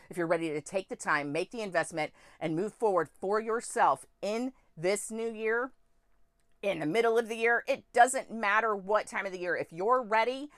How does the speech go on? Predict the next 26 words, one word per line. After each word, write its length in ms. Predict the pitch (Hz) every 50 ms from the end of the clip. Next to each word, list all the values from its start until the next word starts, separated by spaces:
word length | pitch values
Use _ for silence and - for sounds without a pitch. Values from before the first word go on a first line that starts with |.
| - - -
reach 500 | - 156 151 156 175 208 247 247 - -
out 220 | 247 226 233 226 -
to 100 | - 233
me 300 | 226 214 214 208 208 - _ _ - _ _ -
via 380 | 151 160 185 196 196 175 151 - -
Instagram 840 | - 226 240 220 - - - 262 214 220 220 220 220 214 214 208 208 _ - _ - -
at 200 | 151 - - -
Shift 420 | - - - 233 247 - - - -
Sparkle 500 | - - - 208 190 202 - - 185 170
Shine, 480 | - - 202 175 170 165 165 170 170 _ _ _ -
and 160 | 151 160 160
let's 320 | 165 165 156 - - - -
talk, 340 | - 180 156 147 - -
because 400 | - 151 - - 156 143 139 - - _ _ _ _ _ _ _ _ _ _ _ _ _ _ _ _ -
I've 220 | 180 185 185 180
got 180 | - 180 175 175
answers 520 | 175 185 208 - - 113 - - - - _ _ _ _ _ _ _ _ _ _ _ _ _ _ - -
and 140 | 156 156
I'm 160 | 156 156 156 147
ready 180 | 151 151 147
to 80 | 139 135
help. 280 | 135 139 123 - - _ _ _ _ _ - - - _ _
So 220 | - - 185 190
until 340 | 190 190 - - 214 220 220
next 320 | 214 202 214 214 - -
time 360 | - 196 160 139 95 - 110